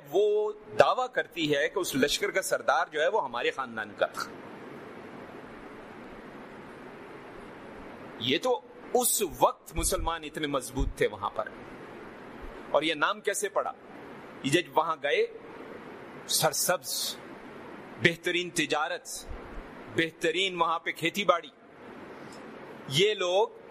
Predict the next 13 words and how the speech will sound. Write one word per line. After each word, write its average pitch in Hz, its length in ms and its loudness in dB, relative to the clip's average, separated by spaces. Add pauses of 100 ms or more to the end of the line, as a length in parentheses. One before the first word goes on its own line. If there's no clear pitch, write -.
(800)
پیار 180 400 4
سے 190 320 2
اس 185 240 4
علاقے 160 420 2
کے 175 120 -2
بارے 151 220 4
میں 170 100 -10
کہتے 170 280 0
تھے، 208 140 4
"خیر 190 560 2
اللہ 156 400 4 (100)
ہے 101 100 -10
یہ، - 300 -10